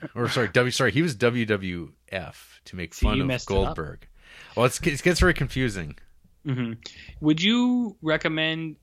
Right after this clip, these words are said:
Speaker 2: so if someone is like, "What's your favorite graphic novel?"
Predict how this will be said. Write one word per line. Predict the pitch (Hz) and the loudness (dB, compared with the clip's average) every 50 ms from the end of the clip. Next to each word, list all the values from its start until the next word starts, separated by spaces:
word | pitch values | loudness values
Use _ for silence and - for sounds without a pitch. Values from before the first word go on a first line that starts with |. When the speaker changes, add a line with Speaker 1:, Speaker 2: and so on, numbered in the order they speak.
| _ _ | _ _
Speaker 2:
so | - - - 143 139 | -6 -2 0 0 0
if | 135 139 | 0 0
someone | - 156 160 175 175 | -2 -2 0 0 -2
is | 165 151 | -2 -2
like, | 139 131 - | -2 -2 -2
"What's | 147 156 - | -6 -6 -6
your | - 165 | -8 -10
favorite | - - 143 143 147 139 123 | -6 -4 -4 -4 -4 -6 -8
graphic | - - - 160 - - - 143 131 - | -10 -10 -8 -8 -8 -8 -8 -10 -10 -8
novel?" | 127 127 143 160 147 127 107 101 101 - | -6 -2 -2 -2 -2 -2 -6 -12 -12 -12